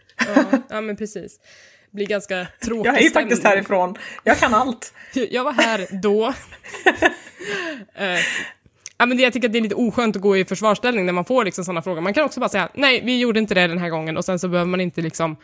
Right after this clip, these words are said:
Speaker 1: käfta
Speaker 2: Ja,
Speaker 1: om
Speaker 2: absolut.
Speaker 1: det.
Speaker 2: Mm.
Speaker 1: Eh, ah.
Speaker 2: Och speciellt med tanke på att han är liksom the head of the company. Det hade varit mycket schysstare om han, han får väl tycka vad han vill, men
Speaker 1: Mm.
Speaker 2: hade han skippat att säga det offentligt?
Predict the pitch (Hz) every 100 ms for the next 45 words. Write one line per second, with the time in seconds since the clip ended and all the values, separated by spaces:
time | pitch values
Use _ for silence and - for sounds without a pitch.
0 | _ - - 233 208 190 170 - - -
1 | - - - - 202 180 175 _ _ _
2 | _ _ - - 180 170 151 - - _
3 | _ 208 196 208 - 226 214 254 254 233
4 | 208 196 180 175 175 170 - 180 175 -
5 | - - 226 190 220 185 180 196 170 180
6 | 180 202 - - 196 196 185 180 185 -
7 | - - 196 285 - 233 - 185 220 190
8 | 180 - 233 226 240 262 285 190 180 185
9 | 214 151 - - 190 185 208 185 165 -
10 | _ - 202 190 190 190 - 247 233 _
11 | 202 214 233 208 175 175 175 190 180 180
12 | 190 -